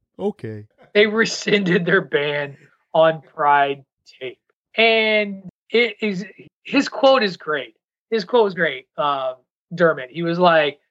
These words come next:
Speaker 2: it's kind of just a, just an, "All right, I'm doing this, and we're going to deal with the consequences and move forward. Hopefully I'll have a positive impact on some people that needed that positive impact." Nobody contacted Dermott. Nobody fined him.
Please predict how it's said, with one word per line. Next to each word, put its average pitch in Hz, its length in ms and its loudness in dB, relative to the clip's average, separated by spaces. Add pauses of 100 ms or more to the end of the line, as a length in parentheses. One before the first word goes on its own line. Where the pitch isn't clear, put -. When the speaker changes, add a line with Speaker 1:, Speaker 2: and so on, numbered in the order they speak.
(100)
Speaker 2:
it's - 80 -20
kind 165 260 -4
of 180 120 -4
just 190 320 -6
a, 156 380 2 (440)
just 180 260 -4
an, 156 120 0
"All 233 160 4
right, 240 200 4
I'm 190 180 -4
doing 262 280 -6
this, 160 300 -8 (280)
and 170 120 -6
we're 202 180 -2
going 220 200 0
to 208 60 -2
deal 208 220 2
with 208 80 -2
the 196 80 -18
consequences 175 680 -4
and 151 120 -16
move 175 240 -8
forward. 135 360 -4 (320)
Hopefully 240 360 4
I'll 180 140 4
have 160 160 2
a 139 60 -12
positive 208 560 2
impact 175 420 -6
on 156 160 -14
some - 140 -20
people 160 340 -6
that 135 220 -14
needed 165 460 -6 (320)
that 143 280 2
positive 131 460 -2
impact." - 480 -16 (320)
Nobody 156 540 2
contacted 185 760 0
Dermott. 226 420 -4 (400)
Nobody 156 300 -2
fined 196 400 0
him. 196 300 -8